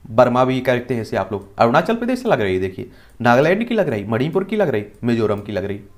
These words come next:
ठीक है। उसके बाद आप देखेंगे आपका आता है भूटान,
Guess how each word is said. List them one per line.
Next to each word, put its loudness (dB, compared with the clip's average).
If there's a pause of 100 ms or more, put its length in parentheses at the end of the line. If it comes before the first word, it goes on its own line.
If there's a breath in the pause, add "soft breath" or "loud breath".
ठीक 2
है। -4 (880 soft breath)
उसके -2
बाद 4
आप 4
देखेंगे -4
आपका 4
आता 4
है 4
भूटान, 2